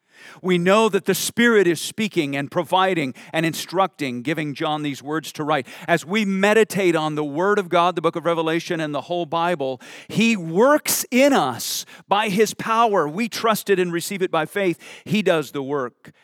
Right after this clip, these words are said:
and He causes us to become the conquerors, the very conquerors,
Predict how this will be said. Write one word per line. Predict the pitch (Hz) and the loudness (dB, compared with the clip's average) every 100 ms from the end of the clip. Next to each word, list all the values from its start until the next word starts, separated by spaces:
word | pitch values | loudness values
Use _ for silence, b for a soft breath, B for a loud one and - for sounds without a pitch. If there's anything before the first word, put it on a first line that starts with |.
| b b | b b
and | 127 | -4
He | 147 | -4
causes | - - 147 151 139 127 - | -4 -2 0 0 -2 -6 -2
us | 135 127 - | -2 -2 -6
to | 131 | -8
become | 127 - 131 120 | -8 -6 -8 -8
the | 113 | -10
conquerors, | - - 139 131 123 117 117 104 | -10 -6 -6 -8 -10 -8 -8 -8
the | 113 | -6
very | 117 113 | -6 -6
conquerors, | - 127 120 117 107 104 104 | -8 -8 -8 -12 -10 -10 -12